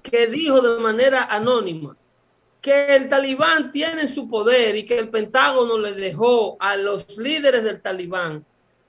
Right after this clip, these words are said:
la tecnología biométrica,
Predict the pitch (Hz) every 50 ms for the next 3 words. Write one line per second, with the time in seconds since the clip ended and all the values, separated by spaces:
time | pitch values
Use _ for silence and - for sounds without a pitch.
0 | _ _ _ _ _ _ _ _ 202 247 269 269 277 269 262 - 277 262 247 240
1 | 233 262 247 247 240 220 214 226 294 330 320 302 294 262 240 262 277 269 254 247
2 | 254 277 330 339 294 - - - 226 190 156 - 123 113 -